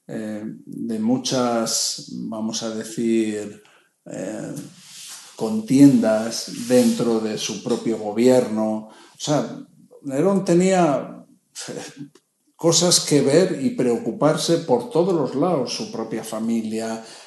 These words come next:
eh, el propio gobierno, los,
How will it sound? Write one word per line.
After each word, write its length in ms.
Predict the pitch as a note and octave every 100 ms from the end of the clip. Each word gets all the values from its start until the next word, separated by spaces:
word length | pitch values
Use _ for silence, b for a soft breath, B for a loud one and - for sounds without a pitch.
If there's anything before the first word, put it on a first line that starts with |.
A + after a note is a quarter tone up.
| B
eh, 260 | B2 A#2 G2+
el 140 | A2+ -
propio 380 | A2+ A2 A2+
gobierno, 840 | G#2+ G#2+ A2+ A#2 A#2 A2 A2+ A2+ A#2 B B -
los, 760 | A#2 A2+ G#2+ G#2+ A2+ - -